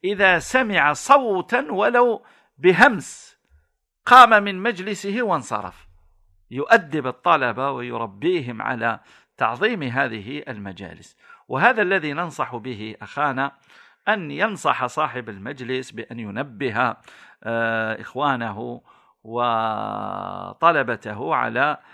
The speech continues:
آه، توقير هذه المجالس والتأدب بآدابها.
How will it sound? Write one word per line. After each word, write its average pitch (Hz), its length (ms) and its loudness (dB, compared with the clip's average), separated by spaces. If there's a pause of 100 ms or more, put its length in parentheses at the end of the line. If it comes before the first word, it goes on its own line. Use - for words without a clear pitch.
(240)
آه، 104 1600 -8
توقير 139 560 -4
هذه 110 640 -6
المجالس 120 800 -8 (300)
والتأدب 139 680 -2
بآدابها. 123 1160 -2